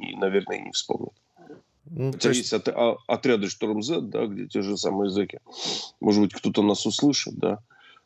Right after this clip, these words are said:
Speaker 1: Ну, там, ну, хотя бы, чтобы ч-, человек там пару недель пожил в каком-то санатории, с ним поговорили психологи, дали ему какую-то мотивацию, э, там, расстановку, базовый принцип определили, как ему жить дальше, да.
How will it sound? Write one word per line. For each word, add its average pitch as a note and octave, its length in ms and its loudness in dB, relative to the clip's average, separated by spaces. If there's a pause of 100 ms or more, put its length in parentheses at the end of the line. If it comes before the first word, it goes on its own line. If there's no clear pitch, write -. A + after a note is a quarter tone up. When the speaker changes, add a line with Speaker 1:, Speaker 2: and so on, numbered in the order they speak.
Speaker 1:
Ну, A2 220 4 (400)
там, F#2+ 680 2
ну, A#2+ 240 4
хотя B2 320 4
бы, A2+ 120 2
чтобы G#2+ 260 0
ч-, - 180 -4
человек B2 320 2
там F#2+ 160 0
пару A2 240 2
недель G#2+ 380 2 (500)
пожил A#2 300 2
в G2+ 80 -6
каком-то G2 360 -8
санатории, G2+ 540 0
с - 140 -6
ним F#2 140 -2
поговорили G2+ 560 2
психологи, G2+ 720 0 (420)
дали G2 300 6
ему G2 160 4
какую-то G2 400 -2
мотивацию, F#2+ 1400 0
э, - 60 -10
там, F#2+ 180 0
расстановку, G2 640 4
базовый F#2+ 400 2
принцип - 420 0
определили, G2 540 0
как - 200 2
ему G2 200 6
жить F#2 180 2
дальше, - 400 0
да. - 140 -2